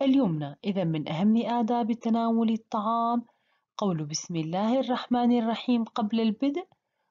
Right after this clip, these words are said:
ويستحب الأكل باليد اليمنى، كما يستحب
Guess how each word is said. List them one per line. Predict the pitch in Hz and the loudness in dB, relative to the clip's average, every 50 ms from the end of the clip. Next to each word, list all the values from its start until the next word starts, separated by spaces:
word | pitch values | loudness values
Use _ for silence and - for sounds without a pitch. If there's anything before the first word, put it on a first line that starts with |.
| _ _ - | _ _ -4
ويستحب | 185 180 165 - - - 185 - - - 220 190 170 180 | -2 -2 -2 -4 -4 -6 -8 -8 -4 -4 -4 -4 -2 -4
الأكل | 185 170 - - 196 196 - - 190 190 190 190 190 202 185 - | -6 -6 -4 -6 -8 -8 -8 -8 -4 -4 -2 0 0 -2 -4 -6
باليد | 165 156 175 156 156 165 170 175 165 156 165 175 175 - 170 - | -6 -6 -6 -4 -4 -4 -4 -4 -4 -4 -4 -6 -6 -6 -6 -2
اليمنى، | 226 226 233 247 226 185 160 151 151 147 _ _ _ _ _ _ _ _ _ _ - | 0 2 4 4 4 2 0 -2 -4 -8 _ _ _ _ _ _ _ _ _ _ -6
كما | - 220 202 185 165 | 0 0 2 2 2
يستحب | 165 165 160 - - - 170 - - 254 254 | 0 0 -2 -2 -6 -6 -8 -6 -4 -6 -6